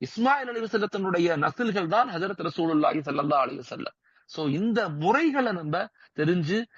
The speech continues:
இந்த நசில்களோடு தான் நம்ம அழைக்கப்படுவோம் கியாமத்துல. அதனால நம்முடைய பரம்பரைகளை நம்ம தெரிஞ்சுக்கணும்.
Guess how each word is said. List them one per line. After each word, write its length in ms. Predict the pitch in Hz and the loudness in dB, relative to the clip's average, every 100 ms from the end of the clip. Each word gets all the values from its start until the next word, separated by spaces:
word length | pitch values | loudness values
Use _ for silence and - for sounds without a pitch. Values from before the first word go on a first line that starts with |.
| - | -12
இந்த 160 | 135 131 | -4 0
நசில்களோடு 760 | 135 135 233 220 214 220 220 | 0 2 2 4 4 4 4
தான் 140 | 208 233 | 4 2
நம்ம 260 | 180 143 | 2 2
அழைக்கப்படுவோம் 560 | 156 180 165 139 143 135 - | 2 0 -4 -4 -4 -4 -2
கியாமத்துல. 420 | 147 151 135 120 | 0 0 -2 -4
அதனால 580 | - 123 131 160 196 - - - | -2 0 2 2 0 -8 -18 -8
நம்முடைய 440 | 135 185 254 196 151 | -4 0 4 4 4
பரம்பரைகளை 640 | 147 190 240 220 214 170 165 | 4 6 6 4 2 2 0
நம்ம 180 | 131 | -2
தெரிஞ்சுக்கணும். 640 | 117 147 170 151 127 95 | 0 0 0 -2 -2 -6